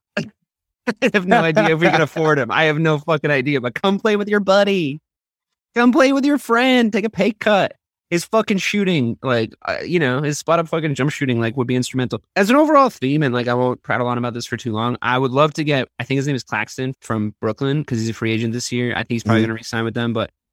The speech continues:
Speaker 1: he's like Rob Williams was, like, two years ago. And I think they could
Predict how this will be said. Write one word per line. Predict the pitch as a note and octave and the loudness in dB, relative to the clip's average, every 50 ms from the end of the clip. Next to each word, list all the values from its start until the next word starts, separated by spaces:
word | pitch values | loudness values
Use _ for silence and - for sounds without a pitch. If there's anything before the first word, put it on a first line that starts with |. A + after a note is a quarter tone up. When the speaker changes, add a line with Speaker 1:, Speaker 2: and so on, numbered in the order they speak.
| _ | _
Speaker 1:
he's | - D3 C#3+ D#3 | -4 0 2 2
like | E3+ D3 | 2 4
Rob | D3 D3 C#3 C3+ | 4 4 4 4
Williams | B2+ B2+ B2 A#2 A2+ A#2 A2 | 2 0 -2 -4 -6 -6 -8
was, | G#2+ G#2 G#2+ | -8 -6 -6
like, | - G2 | -8 -8
two | - - G#2 | -8 -8 -8
years | F#2 F#2+ E2 G#2+ | -8 -8 -10 -12
ago. | F#2+ F2 E2 - - | -14 -14 -14 -12 -8
And | G#2 A#2 | -6 -4
I | A#2 | -4
think | - - B2+ A2+ | -2 -2 -4 -4
they | A#2+ | -4
could | A2+ - A2+ G#2 | -4 -6 -6 -8